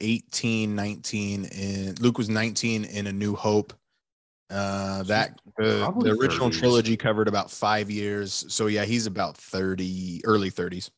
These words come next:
Speaker 2: Okay, and so Ahsoka,
Speaker 1: And
Speaker 2: though,
Speaker 1: Grogu's,
Speaker 2: she's
Speaker 1: Grogu's
Speaker 2: probably
Speaker 1: fifties.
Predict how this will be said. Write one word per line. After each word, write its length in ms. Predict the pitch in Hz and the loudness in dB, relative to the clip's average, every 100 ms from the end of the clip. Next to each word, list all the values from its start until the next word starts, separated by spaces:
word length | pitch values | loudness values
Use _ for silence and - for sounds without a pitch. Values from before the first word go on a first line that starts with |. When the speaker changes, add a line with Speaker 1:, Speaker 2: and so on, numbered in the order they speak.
| _ 104 | _ -6
Speaker 2:
Okay, 280 | 98 92 | -4 -4
and 120 | 87 98 | -4 -2
so 120 | 104 | 0
Ahsoka, 460 | - 160 185 175 | 4 6 6 6
Speaker 1:
And 100 | 104 | 4
Speaker 2:
though, 220 | 98 92 90 | 4 4 4
Speaker 1:
Grogu's, 160 | 110 | 0
Speaker 2:
she's 240 | - 151 175 | -2 4 8
Speaker 1:
Grogu's 180 | 113 107 | 8 8
Speaker 2:
probably 880 | 113 107 101 101 95 92 92 85 - | 6 4 0 -2 -2 -4 -6 -8 -6
Speaker 1:
fifties. 480 | 104 90 78 90 | -4 -4 -8 -10